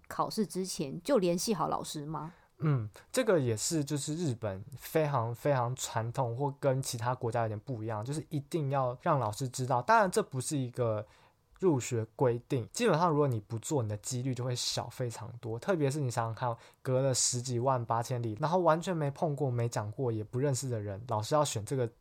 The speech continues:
Speaker 2: 学生应该也蛮难的吧？所以联络教授是来日本，呃，念书留学是很重要的一个开始的 step。<laughs>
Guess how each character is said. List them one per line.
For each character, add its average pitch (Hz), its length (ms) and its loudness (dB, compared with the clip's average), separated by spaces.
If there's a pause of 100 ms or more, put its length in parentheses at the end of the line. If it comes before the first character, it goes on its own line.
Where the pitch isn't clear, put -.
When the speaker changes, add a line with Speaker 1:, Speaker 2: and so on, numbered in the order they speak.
(140)
Speaker 2:
学 - 180 -2
生 123 200 -2
应 151 80 -2
该 180 100 4
也 147 160 2
蛮 104 300 -4
难 95 200 -4
的 101 80 -6
吧？ 104 220 -6 (520)
所 175 180 4
以 202 200 2 (100)
联 135 200 4
络 165 160 4
教 143 220 4
授 131 240 2
是 131 280 -2 (200)
来 104 200 -2
日 131 200 -2
本， 101 200 -4 (520)
呃， 98 580 -4 (200)
念 135 320 2
书 135 280 -2
留 107 220 -2
学 101 240 -4
是 156 160 -4
很 107 240 -4
重 131 180 0
要 123 160 0
的 107 120 -2
一 104 80 -4
个 107 340 -2 (160)
开 139 280 2
始 135 280 0
的 107 220 -6 (120)
step。 - 360 -2 (220)
<laughs> 190 840 4